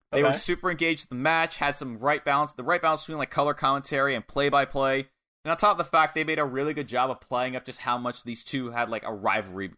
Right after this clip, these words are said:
Speaker 1: and this, how much they just really didn't wanna lose to the other one.
Speaker 2: Okay.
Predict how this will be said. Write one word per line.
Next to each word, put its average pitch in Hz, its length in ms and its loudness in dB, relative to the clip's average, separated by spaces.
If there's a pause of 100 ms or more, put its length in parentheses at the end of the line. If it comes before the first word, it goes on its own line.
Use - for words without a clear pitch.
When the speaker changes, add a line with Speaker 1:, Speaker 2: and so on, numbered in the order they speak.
(120)
Speaker 1:
and 104 200 -6
this, - 360 -10
how 120 140 2
much 127 180 0
they 131 100 2
just 110 180 -6 (180)
really 127 720 4
didn't 123 180 2
wanna 107 220 4
lose 101 240 2
to - 60 -6
the 101 80 4
other 90 140 4
one. 82 240 -4 (840)
Speaker 2:
Okay. 135 360 0